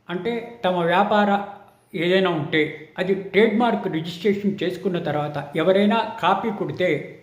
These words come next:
నష్టపరిహారం చెల్లించాల్సి ఉంటుంది. ఇదే విషయాన్ని బాంబే హైకోర్టు సింగిల్ జడ్జి జస్టిస్ రియాజ్ చాగ్లే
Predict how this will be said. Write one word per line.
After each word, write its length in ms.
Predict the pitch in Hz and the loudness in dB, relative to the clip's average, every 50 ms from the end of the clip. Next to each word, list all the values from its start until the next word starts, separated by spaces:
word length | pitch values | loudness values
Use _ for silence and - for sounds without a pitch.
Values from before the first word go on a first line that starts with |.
| _ _ _ _ _ _ _ _ _ _ _ _ _ _ _ _ _ _ _ _ _ - | _ _ _ _ _ _ _ _ _ _ _ _ _ _ _ _ _ _ _ _ _ -2
నష్టపరిహారం 720 | 190 170 175 175 - 202 202 170 160 160 156 160 160 160 151 | 0 2 2 2 2 2 2 4 4 4 4 4 4 2 0
చెల్లించాల్సి 580 | 143 147 147 143 156 151 147 147 151 147 - - | 0 -2 -2 -2 -2 -2 -2 -2 -4 -4 -6 -8
ఉంటుంది. 320 | 139 139 139 139 123 113 - - - _ _ _ _ _ _ _ _ _ _ _ _ _ _ _ _ _ _ _ _ _ - | -8 -8 -8 -10 -12 -12 -16 -20 -20 _ _ _ _ _ _ _ _ _ _ _ _ _ _ _ _ _ _ _ _ _ 0
ఇదే 200 | 196 247 302 294 | 2 4 4 4
విషయాన్ని 580 | 240 240 202 - - 247 220 208 208 240 269 277 269 - - - | 2 0 -2 0 0 2 2 4 4 4 2 2 0 -2 -6 -8
బాంబే 480 | 127 123 160 185 240 262 254 247 277 262 | -2 0 2 2 2 2 2 2 2 4
హైకోర్టు 540 | 247 208 175 - 208 202 196 202 - 254 262 - - - - | 4 2 0 2 2 0 0 0 -2 -6 -8 -8 -10 -14 -6
సింగిల్ 360 | - 202 202 233 240 262 247 208 | 0 2 4 4 2 0 0 0
జడ్జి 360 | 196 190 185 180 202 247 254 247 - - - - | 0 0 0 0 -4 -6 -8 -8 -12 -16 -16 -12
జస్టిస్ 680 | 143 139 175 175 - - - 240 262 269 269 262 - - - - - - - _ _ _ _ _ _ - | -6 -4 -4 -4 -4 -6 -6 -4 -2 -2 -2 -4 -4 -10 -18 -20 -20 -20 -20 _ _ _ _ _ _ -12
రియాజ్ 460 | - - 160 202 233 269 269 269 - - - - | -4 0 4 6 8 8 8 6 4 0 -4 -2
చాగ్లే 440 | - 185 180 180 - 175 170 147 | 0 2 2 2 0 0 -2 -2